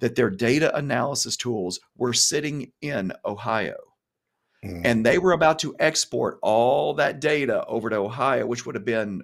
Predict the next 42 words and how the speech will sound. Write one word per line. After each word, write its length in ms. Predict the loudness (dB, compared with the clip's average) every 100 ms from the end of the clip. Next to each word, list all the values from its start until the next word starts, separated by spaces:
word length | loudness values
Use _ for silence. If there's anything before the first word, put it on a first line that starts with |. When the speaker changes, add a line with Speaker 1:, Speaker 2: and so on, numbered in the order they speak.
| _
Speaker 1:
it 80 | -2
would 140 | 0 0
have 80 |
been 160 | 0 0
a, 60 | 0
a 120 | 0
fine. 480 | 0 0 -2 -8 -14 -2
There 180 | 4 4
would 160 | 4
have 80 | 0
been 140 | -2 -4
a 80 |
fine 320 | -4 -2 -2 -2
with 160 | -4
a, 220 | -2 -2
a 60 | -2
G 140 | -4
D 100 | -6
P 220 | -6 -4 -2
R, 260 | -2 -4 -12 -20 -8
and 80 | -2
it 60 | 0
would 160 | 0
have 60 | 0
been 180 | -2 -4
quite 540 | -4 0 0 -2 -6
big. 420 | -2 -2 -2 -10 -18 -20 -20 -4
So 240 | 4 6 6
that's 480 | 4 2 4 2
what 100 | -2
I'm 100 | -2
saying. 380 | -2 -2 -2 -4
When 160 | -8 -8
these 240 | -8 -2
security 500 | -2 -2 -2 0 0
people, 480 | -4 -8 -6 -8 -8 -14 -16 -6
when 120 | -4
you 80 | -4
come 260 | -2 -2 0
to 80 | -2
the 80 |
cloud, 500 | -4 0 2 2 2